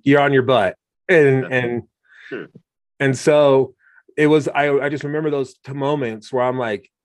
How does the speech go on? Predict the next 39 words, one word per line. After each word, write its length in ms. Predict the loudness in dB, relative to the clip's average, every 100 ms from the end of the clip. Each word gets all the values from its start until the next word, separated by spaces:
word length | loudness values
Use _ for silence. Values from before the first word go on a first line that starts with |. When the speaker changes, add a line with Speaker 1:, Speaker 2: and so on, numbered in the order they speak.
| _ _ _ _ -20
Speaker 1:
"I, 100 | -20 -8
I 160 | -6 -4
don't 160 | -4
even 140 | -4 -4
know 120 | -4
what 120 | -6
the 60 | -10
score 480 | -16 -2 2 4
is 220 | 4 0 -6
right 220 | -10 -8
now. 420 | -8 -6 -6 -10 _ _ _ _ _ -8
I'm 120 | -2
so 180 | 2 2
caught 240 | 2 0 0
up 140 | 0
in 160 | 0 2
this 220 | 0 0
down 540 | -2 0 0 -2 -6
or 180 | -6 -6
this," 400 | -2 0 0 -4 _
you 60 | -10
know, 100 | -8
I 120 | -2
end 280 | -2 -2 -6
up 100 | -6
skiing 460 | -10 -4 -2 0 -2
later, 340 | -2 -2 -2
and 120 | -6 -10 _ _ _ -10
racing 500 | -2 0 0 -4 -6
and 100 | -8
stuff, 260 | -4 -6 -2
but 100 | -2
I 80 | -2
brought 420 | -2 0 2 2
it, 200 | 0 -6 _ _ -6
that 240 | -2 -2
kind 240 | -4 -6 -6
of 80 | -6
drive 680 | -2 2 2 0 -2 -6